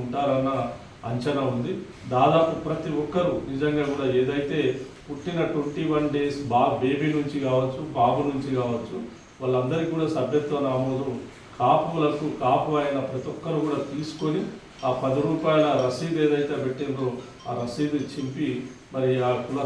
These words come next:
సంఘానికి అందియాల్సిన అవసరం మనకు అందరికీ ఉన్నదని మరొకసారి కూడా గుర్తు చేస్తూ అందరం ఐక్యతగా ఉండాలి. నిజంగా కూడా మున్నూరు కాపులను మరి ప్రతి ఒక్కరిని కూడా మరి గుర్తించాలి. మరి అందరికీ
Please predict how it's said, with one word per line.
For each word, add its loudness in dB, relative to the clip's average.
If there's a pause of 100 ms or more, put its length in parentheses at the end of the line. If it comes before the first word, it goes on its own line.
(100)
సంఘానికి 2
అందియాల్సిన 0 (540)
అవసరం 2 (360)
మనకు -2
అందరికీ -2
ఉన్నదని 0
మరొకసారి -4
కూడా -2
గుర్తు -10
చేస్తూ -2 (480)
అందరం 2 (140)
ఐక్యతగా 0 (120)
ఉండాలి. 4 (400)
నిజంగా 4
కూడా 2
మున్నూరు 2 (100)
కాపులను 2 (400)
మరి -2 (140)
ప్రతి -4 (140)
ఒక్కరిని 2
కూడా 4 (420)
మరి -2 (100)
గుర్తించాలి. 2 (480)
మరి 0 (100)
అందరికీ 0